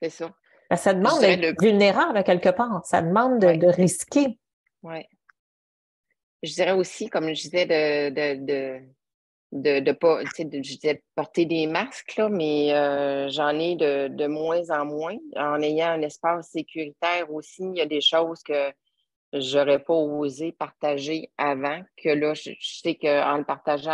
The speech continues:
Speaker 1: avec mon conjoint, l'espace est sécuritaire, puis je vais le faire, même si, justement, euh, je me rends vulnérable, là, à ce moment-là.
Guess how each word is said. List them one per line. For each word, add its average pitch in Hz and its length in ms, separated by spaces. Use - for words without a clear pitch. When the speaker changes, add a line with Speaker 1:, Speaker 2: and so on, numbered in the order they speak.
Speaker 1:
avec 147 220
mon 147 140
conjoint, 147 540
l'espace 151 500
est 147 40
sécuritaire, 151 720
puis 147 100
je 143 120
vais 139 100
le 131 80
faire, 175 380
même 160 320
si, - 280
justement, 151 560
euh, 143 80
je 139 120
me 147 120
rends 151 220
vulnérable, 151 760
là, 156 200
à 151 140
ce - 140
moment-là. 143 480